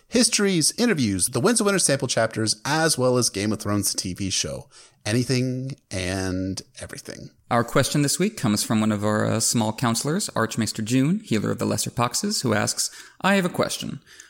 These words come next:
Speaker 2: I was mulling over Dany's prophecy regarding betrayals. The third one will be, quote, 'for love.'"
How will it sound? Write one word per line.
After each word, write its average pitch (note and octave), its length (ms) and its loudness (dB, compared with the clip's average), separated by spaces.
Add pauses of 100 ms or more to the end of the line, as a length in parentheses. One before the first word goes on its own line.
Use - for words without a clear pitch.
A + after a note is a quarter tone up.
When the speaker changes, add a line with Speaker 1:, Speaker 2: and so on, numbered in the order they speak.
Speaker 2:
I A2+ 100 0
was B2+ 180 2
mulling F#3+ 320 4
over D#3+ 200 2
Dany's A#2+ 340 2
prophecy - 480 0
regarding - 380 -2
betrayals. - 720 -2 (260)
The - 80 -6
third F3 260 2
one E3 220 4
will D3 80 2
be, C3 180 2
quote, A#2+ 380 2 (140)
'for - 240 0
love.'" - 420 -2